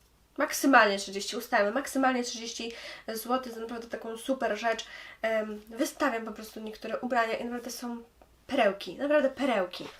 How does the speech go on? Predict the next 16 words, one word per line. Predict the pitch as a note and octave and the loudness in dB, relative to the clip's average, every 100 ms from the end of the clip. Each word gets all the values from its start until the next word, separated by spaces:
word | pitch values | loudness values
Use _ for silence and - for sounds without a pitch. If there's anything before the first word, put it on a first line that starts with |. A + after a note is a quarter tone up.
| - | -4
Pokażę | C4+ D#4+ D#4 | 4 6 6
Wam | C#4 | 4
trzy | C4+ C#4 | 2 2
rzeczy, | C#4 C4+ | 4 2
które | - B3 A3 | -2 -2 -2
w-, | G3+ F#3+ - - - A3+ | -6 -10 -14 -18 -12 0
wystawię, | D4+ C#4+ D#4 C#4+ C4 C#4+ C#4+ - - - - - | 0 6 8 8 8 6 6 -2 -12 -12 -14 2
ale | C4+ C4 C4+ | 8 10 8
tą | - D#4+ D4 | 6 6 6
kurtkę | - E4 - D4+ | 6 4 4 2
już | B3 B3 | 2 0
wystawiłam. | - D#4 - D#4+ G#3 G3+ G#3+ | 0 2 2 2 4 4 6
Moja | D#4+ F4 | 10 12
ramoneska | D#4+ C#4 A#3 A3+ - - | 12 8 4 2 0 -2
z | - | -2
Sinseya, | - G#3 G#3 C4+ B3+ A#3+ A#3+ | -4 -4 2 4 6 6 4